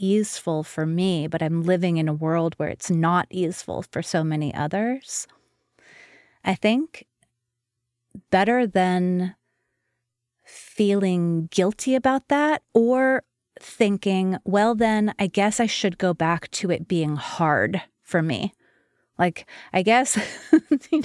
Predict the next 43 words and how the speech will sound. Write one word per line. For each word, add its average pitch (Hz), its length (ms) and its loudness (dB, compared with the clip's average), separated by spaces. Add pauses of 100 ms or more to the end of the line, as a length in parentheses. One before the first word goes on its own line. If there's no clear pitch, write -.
know, 262 80 -2
it's 269 160 -6
so 302 280 2
weird. 214 380 2
It's - 220 -4
like 190 380 2 (420)
everyone 254 400 4
is 202 100 0
suffering, 170 540 2
so 190 160 0
I 185 80 4
guess 220 240 2
I 196 140 2
should 190 200 -2
be 180 100 0
suffering 170 540 0
too, 175 320 0
and 165 220 2
that 180 240 4
will 180 140 2
make 165 320 -2
me 170 120 0
a 156 80 0
good 147 280 -2
person. - 720 -2 (1120)
It's 208 260 -2
like, 175 400 0
no, 196 600 0
how 214 280 2
about 208 340 2
instead 202 580 0
we 175 140 2
say, 165 360 0
"Okay, 190 380 0
so - 280 -2 (120)
ease 226 540 2
is 180 220 -4
this 175 200 0
great 185 380 -2
resource 180 640 0
that 240 120 2
I 240 120 2
have, 262 500 0